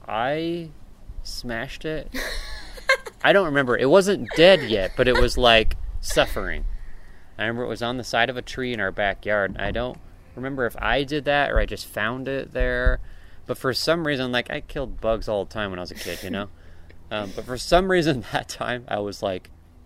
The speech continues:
Speaker 1: it just hit me. And I was like, "Oh no, this caterpillar is
Speaker 2: <laughs>
Speaker 1: dying." I remember I was, like, crying and stuff, and I was in my room, and Mom's like, "What's wrong?" And I was like,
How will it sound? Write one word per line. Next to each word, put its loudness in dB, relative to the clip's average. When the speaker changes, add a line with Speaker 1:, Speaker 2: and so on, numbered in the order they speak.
Speaker 1:
it -12
just -10
hit -14
me. -14
And -10
I -6
was -10
like, -4
"Oh -10
no, -8
this -14
caterpillar -2
is -2
Speaker 2:
<laughs> -6
Speaker 1:
dying." -2
I -10
remember 0
I 4
was, -2
like, 0
crying 0
and -6
stuff, 0
and -6
I -4
was -8
in -6
my -4
room, -4
and -6
Mom's -6
like, -4
"What's -10
wrong?" 0
And -4
I -6
was -10
like, -2